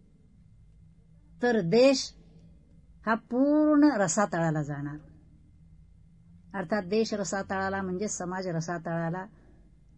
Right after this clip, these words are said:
आणि व्यक्ती व्यक्तींचा समाज बनत असल्यामुळे समाज जसा अवनतला-, अवनत स्थितीला जातो तशी व्यक्तीही जाते, पण त्याचबरोबर व्यक्ती जर उन्नत व्हायला लागली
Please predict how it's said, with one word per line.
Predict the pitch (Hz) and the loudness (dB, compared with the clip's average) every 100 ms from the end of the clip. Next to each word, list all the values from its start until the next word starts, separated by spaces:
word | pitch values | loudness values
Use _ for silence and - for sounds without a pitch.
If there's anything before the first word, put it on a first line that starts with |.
| - | -6
आणि | 185 180 | -4 0
व्यक्ती | 190 170 240 | 0 0 -2
व्यक्तींचा | 214 185 - 208 208 226 220 | 0 -2 -4 -4 -2 2 0
समाज | - 190 202 202 | 0 0 0 0
बनत | 180 180 185 165 | 0 -2 -2 -2
असल्यामुळे | 165 175 170 175 190 220 226 - - - - | -4 -4 -4 -2 -2 -4 -6 -14 -20 -20 -10
समाज | - 180 226 233 | -4 0 2 2
जसा | 208 175 202 | 0 0 -2
अवनतला-, | 196 202 220 220 202 196 - | -2 0 0 0 -2 -2 -6
अवनत | 175 180 220 226 220 | -6 -2 0 0 -2
स्थितीला | - 190 214 202 190 | -6 -8 -4 -2 -2
जातो | 180 170 214 220 | -2 -4 -4 -6
तशी | - _ - 165 190 | -10 _ -10 -8 -6
व्यक्तीही | 180 165 - 226 226 | -4 -6 -2 0 2
जाते, | 208 196 226 240 262 - - - | 0 -4 -6 -6 -8 -16 -16 -6
पण | 190 | -6
त्याचबरोबर | 165 220 254 196 196 196 214 | 0 2 2 0 -2 0 0
व्यक्ती | 196 196 202 - 330 | 0 0 -2 0 2
जर | 277 233 | 4 4
उन्नत | 220 214 233 247 | 4 4 4 4
व्हायला | 220 185 190 | 0 0 0
लागली | 180 170 185 202 | -2 -2 -2 -4